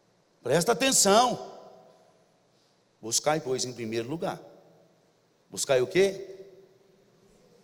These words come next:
O reino. A mesma oração do Pai Nosso. Que o teu reino venha. Buscai o quê? Reino.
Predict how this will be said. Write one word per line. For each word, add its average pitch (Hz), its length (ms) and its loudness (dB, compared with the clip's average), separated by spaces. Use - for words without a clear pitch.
O 131 60 -20
reino. 190 360 2
A 127 80 -2
mesma 196 300 2
oração 190 320 4
do 190 60 -8
Pai 185 160 2
Nosso. 165 440 -2
Que - 80 -12
o - 40 -8
teu 196 180 6
reino 202 260 2
venha. 156 400 -2
Buscai 156 260 4
o 156 60 2
quê? 202 320 4
Reino. 180 420 6